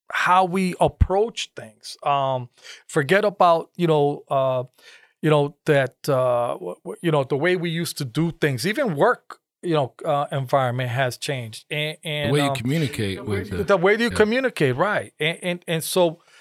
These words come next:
Speaker 1: you know, here, here we are, and, and we found that, um, through this, we have to adapt, and a new program has started, like our coding esports program,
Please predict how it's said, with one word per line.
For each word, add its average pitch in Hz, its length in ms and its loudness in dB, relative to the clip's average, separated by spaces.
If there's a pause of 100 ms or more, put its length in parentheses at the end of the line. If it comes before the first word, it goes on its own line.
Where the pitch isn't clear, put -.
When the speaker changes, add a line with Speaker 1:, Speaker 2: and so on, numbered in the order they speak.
(280)
Speaker 1:
you 185 100 2
know, 160 400 4 (500)
here, 202 260 4 (120)
here 202 240 0
we 202 200 2
are, 196 380 4 (300)
and, 160 320 0
and 147 160 0
we 151 140 0
found 175 460 2
that, 147 400 0
um, 139 420 0 (800)
through 202 200 2
this, 151 440 0 (120)
we 190 260 0
have 175 360 0
to 160 160 0
adapt, 143 500 0
and 139 280 0
a 131 100 0
new 151 240 2
program 156 600 0
has 139 240 -4
started, 139 380 0
like 127 240 -2
our 127 80 0
coding 139 440 0
esports 139 580 -4
program, 139 640 0